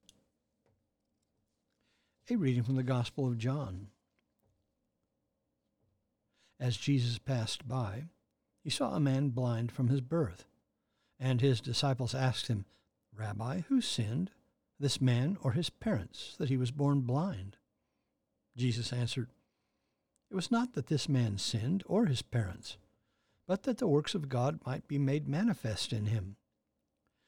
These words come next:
We must work the works of him who sent me, while it is day. Night comes, when no one can work. As long as I am in the world,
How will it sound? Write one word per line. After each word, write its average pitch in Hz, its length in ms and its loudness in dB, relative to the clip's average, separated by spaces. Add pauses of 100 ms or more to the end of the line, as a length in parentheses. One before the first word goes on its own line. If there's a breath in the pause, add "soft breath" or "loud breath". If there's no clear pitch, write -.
(240)
We 131 160 2
must 131 340 2
work 139 320 0
the 139 100 -6
works 139 300 0
of 143 100 0
him 135 200 4
who 151 120 2
sent 151 380 -2
me, 107 240 -6 (440)
while 123 320 0
it 135 120 4
is 139 160 2
day. 127 460 -4 (680)
Night 131 300 0
comes, - 440 -6 (200)
when 139 220 2
no 165 100 6
one 165 160 2
can 101 220 -2
work. 98 340 -8 (960 soft breath)
As 131 140 0
long 220 240 6
as 156 160 0
I 156 200 2
am 147 160 6
in 135 120 6
the 117 80 4
world, 120 440 2